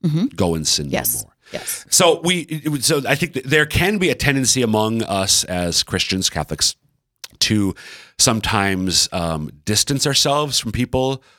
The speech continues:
Speaker 2: who are living, uh, in a way that does not lead to their happiness,
Speaker 1: Right.
Speaker 2: who are living sinful lives,
Speaker 1: Right.
Speaker 2: lives,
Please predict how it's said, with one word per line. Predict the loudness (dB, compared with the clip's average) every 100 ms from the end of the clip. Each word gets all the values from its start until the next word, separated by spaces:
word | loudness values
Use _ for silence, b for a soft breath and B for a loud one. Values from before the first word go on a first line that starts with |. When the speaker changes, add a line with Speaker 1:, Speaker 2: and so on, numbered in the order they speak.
| b
Speaker 2:
who | 0
are | 2
living, | 2 0 0 0 0 -2 -4
uh, | -2 -2 -2 -2
in | -2 -2
a | 0
way | 0 0 0 -2 -4 _
that | -4 -2 -2 -4 -6
does | -4 -2
not | -2 -4
lead | -4 -2
to | -2
their | 0
happiness, | -2 -2 -4 -2 0
Speaker 1:
Right. | 0
Speaker 2:
who | 0
are |
living | 0 0 0 -2 -4
sinful | -4 -4 -4 -2
lives, | 0 0 0 -2 0 -2
Speaker 1:
Right. | -4 -18 0
Speaker 2:
lives, | 2 2 2 -2